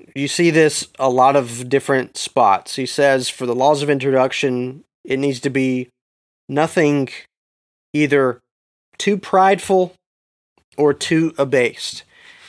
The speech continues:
It doesn't need to be too far-fetched or long, but it also doesn't need to be too short.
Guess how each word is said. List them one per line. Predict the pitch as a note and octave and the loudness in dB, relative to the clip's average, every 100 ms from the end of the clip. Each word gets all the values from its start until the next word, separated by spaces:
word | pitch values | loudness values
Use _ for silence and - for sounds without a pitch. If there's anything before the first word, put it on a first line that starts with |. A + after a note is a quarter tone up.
| - | -12
It | - | -4
doesn't | C#3+ D#3 E3+ | 0 0 -2
need | D3+ D3+ | -4 -4
to | D3 | -4
be | C#3+ C#3+ C3+ B2+ _ _ _ _ _ _ _ _ _ - | -2 0 -2 -6 _ _ _ _ _ _ _ _ _ -10
too | - G#3 | -2 -2
far-fetched | G#3+ A3+ G3+ - F#3+ F3+ - D3 | 0 2 2 2 0 0 -2 -2
or | |
long, | C#3 D3 E3 E3 D#3+ | 0 2 4 2 0
but | C3+ | 0
it | C3+ | 2
also | D3 D3+ | 2 2
doesn't | D#3+ C#3+ D3 C3+ | -2 -4 -4 -6
need | C#3+ | -6
to | C3+ | -6
be | C3+ B2+ | -6 -6
too | - D3 C#3+ C3+ B2 - | -6 -2 -2 -2 -6 -12
short. | - - C3 A2+ - - | -8 -4 -2 -2 -4 -10